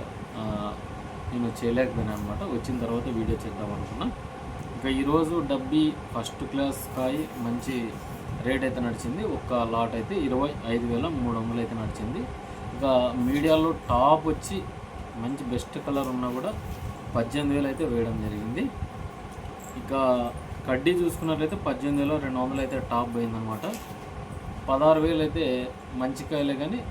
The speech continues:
ఇంకో రకం మీడియాలో అయితే ప-, పదహారు వేల వరకు వేసినారు. అంటే మీడియాలో అంటే కొంచెం కలర్ తక్కువ ఉంటాయి, అది బాగా గమనించుకోండి. ఇంకా టూ జీరో ఫోర్ త్రీ పదమూడు వేల రెండు వందలతో వ్యాపారాలు అయినాయి ఈరోజు. ఇంకా సర్పన్ వన్ జీరో టూ చూసుకున్నట్లయితే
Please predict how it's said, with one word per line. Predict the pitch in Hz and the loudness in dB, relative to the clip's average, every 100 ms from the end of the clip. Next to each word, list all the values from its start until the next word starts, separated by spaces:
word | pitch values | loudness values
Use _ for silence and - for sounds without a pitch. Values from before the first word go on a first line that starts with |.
| - - 147 | -8 -8 -2
ఇంకో | 139 | 2
రకం | 139 131 143 127 | 2 2 0 0
మీడియాలో | 131 131 131 | 2 2 2
అయితే | 127 120 233 | 0 0 -2
ప-, | - 131 120 110 | 0 0 0 0
పదహారు | 123 127 127 | 2 2 2
వేల | 123 | 2
వరకు | 123 123 120 | 0 -2 -4
వేసినారు. | 113 113 | -4 -4
అంటే | 165 147 | -4 -2
మీడియాలో | 123 120 127 151 147 | -2 0 0 0 -2
అంటే | 143 233 - - - | -2 -6 -8 -10 -4
కొంచెం | 139 170 185 - | -2 0 0 0
కలర్ | 139 135 | 0 0
తక్కువ | 131 107 120 | -2 -6 -4
ఉంటాయి, | 113 110 | -4 -4
అది | 117 113 | -6 -2
బాగా | 117 127 110 | 0 0 -2
గమనించుకోండి. | 110 113 107 - 120 190 262 - - - - - - - - - - - - - - | -2 -2 -4 -4 -2 -2 -4 -6 -10 -10 -12 -12 -12 -14 -16 -12 -10 -10 -10 -10 -8
ఇంకా | 131 139 | -2 0
టూ | 123 143 156 | 0 0 2
జీరో | 180 180 | 2 2
ఫోర్ | 160 165 | 2 0
త్రీ | 180 | -2
పదమూడు | 185 156 131 139 | 0 0 0 0
వేల | 139 135 | 2 2
రెండు | 131 127 | 0 0
వందలతో | 123 123 175 | 0 -2 0
వ్యాపారాలు | 151 120 113 107 | 0 0 0 -4
అయినాయి | 104 104 | -6 -6
ఈరోజు. | 101 101 98 - - - - - - - - - | -6 -8 -8 -10 -10 -8 -8 -8 -10 -10 -10 -8
ఇంకా | - - | -4 -2
సర్పన్ | - - 170 170 | -2 -2 0 0
వన్ | 170 | 0
జీరో | 165 170 | 2 2
టూ | 165 | 2
చూసుకున్నట్లయితే | 156 156 - 156 156 156 165 135 | 0 0 -2 -2 -2 0 0 0